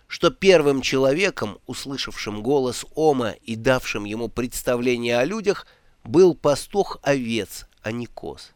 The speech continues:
Эти люди смотрели на мир по-разному, и вся история могла бы получить другое продолжение.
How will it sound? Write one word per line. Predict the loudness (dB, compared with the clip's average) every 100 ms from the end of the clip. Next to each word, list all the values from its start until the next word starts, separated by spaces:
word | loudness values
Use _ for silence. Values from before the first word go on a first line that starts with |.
| _ _ _ _ _ _ _ _ _ _ _ _ _
Эти | -2 -2 0 -4
люди | -4 -4 -6
смотрели | -6 -2 -2 0 0 0
на | -2
мир | -2 -2 -2
по-разному, | 0 2 2 0 -4 -10 -12 -16 _ _ _ _
и | -4 -4
вся | 0 0 -2
история | -4 -2 0 2 2
могла | 2 2 2 2
бы | 0
получить | -2 -4 -4 -6 -6
другое | -4 -4 -2 -2 -2
продолжение. | -6 -8 -6 -6 -6 -6 -8 -12 -20 -20